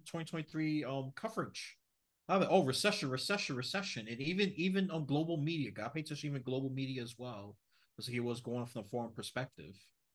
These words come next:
Gives you a little more objectivity what the hell's going on in the United States. And yeah, they said recession, recession, recession.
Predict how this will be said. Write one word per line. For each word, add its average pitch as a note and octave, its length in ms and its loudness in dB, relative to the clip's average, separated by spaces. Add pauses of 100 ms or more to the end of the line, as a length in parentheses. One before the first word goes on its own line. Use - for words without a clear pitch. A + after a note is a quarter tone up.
Gives B2 120 -2
you A#2 80 -6
a A#2 160 -10
little C3 220 6
more A#2+ 120 0
objectivity A2+ 520 -6
what G#2+ 100 -12
the - 60 -14
hell's A2 220 -10
going G#2+ 260 -12
on G#2 340 -12
in G#2+ 60 -12
the G#2 80 -10
United G2+ 420 -10
States. A#2+ 640 -6 (880)
And A2+ 500 -6
yeah, E3+ 160 2
they A2+ 180 -2
said B2+ 160 -2
recession, C3+ 460 -2
recession, C#3+ 400 -4
recession. E3+ 600 -4